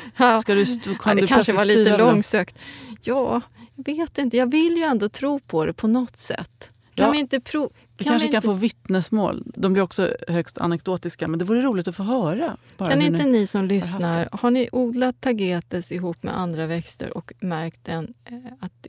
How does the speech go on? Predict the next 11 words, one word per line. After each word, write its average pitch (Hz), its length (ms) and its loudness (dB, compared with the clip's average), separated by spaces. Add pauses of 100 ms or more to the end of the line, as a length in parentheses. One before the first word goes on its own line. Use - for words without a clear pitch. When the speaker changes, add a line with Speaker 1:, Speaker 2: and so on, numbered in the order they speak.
(100)
Speaker 1:
att - 220 -10
ni 196 80 -4
inte 165 180 -8
får 160 100 -10
lika 160 280 -10
mycket - 280 -10
bladlöss? - 540 -10
Meddela 208 720 -2
oss, - 200 -10
tack. - 400 -16 (120)
Och - 320 -4